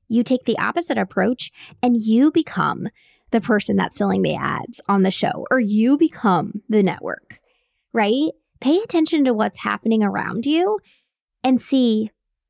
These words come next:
is that a spot I can step into? Should it be me that starts a network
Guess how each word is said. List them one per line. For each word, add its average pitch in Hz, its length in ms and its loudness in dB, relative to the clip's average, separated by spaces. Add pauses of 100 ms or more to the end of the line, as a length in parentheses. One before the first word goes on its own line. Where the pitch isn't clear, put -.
(100)
is 240 160 2
that 240 160 0
a 285 200 2
spot 214 400 -2 (160)
I 214 140 -2
can 220 180 2
step - 260 -4
into? - 460 -8 (680)
Should 254 180 0
it 214 220 -2
be 220 160 2
me 226 460 2
that - 160 -2
starts 185 280 -2
a 175 80 -2
network - 560 -12